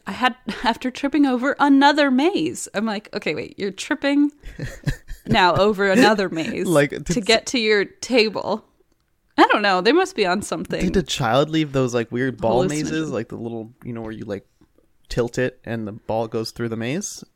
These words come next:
Speaker 2: and they just,
Speaker 1: And
Speaker 2: like,
Speaker 1: he's a little ball that goes through the maze?
Speaker 2: No, and then he's tripping over that object. I don't know. It makes no sense. No,
Speaker 1: The
Speaker 2: it, okay,
Speaker 1: place
Speaker 2: now I'm not. Try-, I'm trying to make sense of
Speaker 1: <laughs> What are
Speaker 2: something
Speaker 1: you
Speaker 2: that doesn't
Speaker 1: talking
Speaker 2: make sense. I'm
Speaker 1: about?
Speaker 2: sorry.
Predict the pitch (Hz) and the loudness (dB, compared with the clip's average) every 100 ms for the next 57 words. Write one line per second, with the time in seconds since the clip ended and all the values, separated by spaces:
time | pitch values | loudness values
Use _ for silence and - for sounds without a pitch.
0 | - - 131 113 117 - - 220 254 247 | -20 -8 -4 -2 -2 2 2 4 4 6
1 | 254 220 226 226 190 196 226 240 202 208 | 6 8 6 6 6 6 6 4 2 2
2 | 214 - 226 214 185 190 240 339 175 214 | 0 -2 -6 -6 -6 -4 -2 0 2 4
3 | 156 95 143 147 156 139 - - 120 151 | 4 4 4 4 2 0 -2 -2 0 0
4 | 127 127 123 123 117 113 120 110 120 - | 2 0 0 0 0 -2 -4 -2 -2 0
5 | 185 - 156 196 220 240 175 104 - 185 | 0 0 -2 -2 -2 -2 0 -2 -2 -2
6 | 180 190 180 165 120 139 - - _ _ | -4 -4 -6 -6 -6 -8 -12 -16 _ _
7 | 87 - - 170 139 202 190 226 180 120 | -20 -20 -4 0 2 2 4 4 4 2
8 | 104 147 180 180 - 156 - 190 190 170 | 2 2 2 2 0 -4 0 2 4 4
9 | 139 127 127 120 117 120 113 113 381 - | 2 2 0 0 0 0 2 4 4 6
10 | 403 110 - - - 240 - - - | 2 2 -2 -6 -2 -2 -2 -4 -6